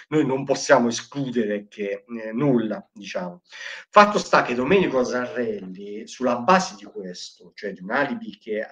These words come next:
non è un alibi, e del riconoscimento, ehm, del sarto, più questi precedenti di, mm, che lo, mm, mm, di violenza che lui ha, certamente ha,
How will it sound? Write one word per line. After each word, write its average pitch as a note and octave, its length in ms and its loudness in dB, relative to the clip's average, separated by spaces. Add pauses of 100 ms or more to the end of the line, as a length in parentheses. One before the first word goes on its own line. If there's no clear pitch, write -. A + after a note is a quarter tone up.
(140)
non G#2 220 -10
è A#2+ 40 0
un A#2 180 -2
alibi, F#2 540 -10 (460)
e A#2 200 -6
del A#2 360 -2 (260)
riconoscimento, A#2 1200 -4 (240)
ehm, D#2+ 1400 -14
del F#2 600 -10
sarto, - 760 -12 (460)
più G3 320 2
questi B2 420 -4
precedenti B2+ 760 0
di, G#2+ 220 -16
mm, F#2+ 920 -14
che B2 160 -2
lo, A#2 420 -2
mm, G#2+ 220 -10 (600)
mm, A#2 600 -6
di G#2+ 180 -10
violenza C3 600 8
che A#2+ 80 -6
lui C3 140 4
ha, - 120 0
certamente B2+ 800 2
ha, G2 420 2